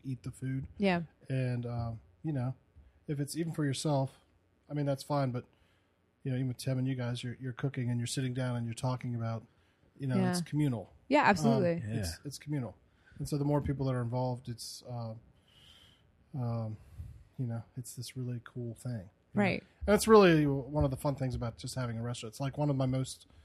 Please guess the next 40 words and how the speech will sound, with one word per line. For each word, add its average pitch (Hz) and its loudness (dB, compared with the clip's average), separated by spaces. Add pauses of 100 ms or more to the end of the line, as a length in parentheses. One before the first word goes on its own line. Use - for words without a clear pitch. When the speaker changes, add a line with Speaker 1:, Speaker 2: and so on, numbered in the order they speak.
(320)
Speaker 1:
fun 135 0
things. 123 -4
I 123 -4
mean, 127 -4
beside 127 -6
all 135 -4
the 135 -4
grueling 151 6
things 139 2
that 131 0
are 120 -4
attached - -6
to 131 -2
a 120 -4
restaurant 127 -6 (380)
is 131 -6
the 131 -4
fact 131 -4
that 120 -6 (180)
it's - -8
communal. 123 -6 (360)
People 143 -2
are 135 0
there 123 -2
for - -10
this - -8 (160)
same 131 -4
reason, 120 -4
and, 113 -8 (260)
um, 113 -8 (920)
a 147 -2
lot 139 2
of 123 -2
the - -16
talk 127 2
is 120 -2
about 120 -6
the - -18
food, 135 2
and, 120 -4